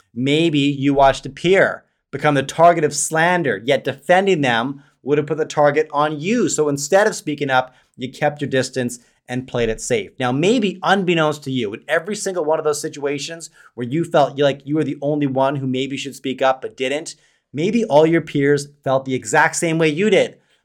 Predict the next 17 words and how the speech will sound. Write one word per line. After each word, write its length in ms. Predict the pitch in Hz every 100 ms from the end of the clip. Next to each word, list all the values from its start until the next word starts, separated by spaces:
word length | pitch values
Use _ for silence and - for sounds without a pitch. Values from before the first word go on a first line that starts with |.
| -
but 180 | 151 -
everyone 720 | 190 208 214 175 156 151 - -
thought 200 | 156 165
they 100 | 175
were 80 |
the 160 | 160 165
only 300 | 165 202 190
ones. 460 | 147 120 95 95 -
And 100 | 139
as 280 | 147 160 175
a 40 |
result, 420 | 170 151 139 139 - _ 113
nobody 640 | 131 143 143 143 147 143
spoke 360 | - 120 110
up. 240 | 101 - _ _ _ _ _ _ - _
That 360 | 101 139 175 151
dance 420 | 127 120 117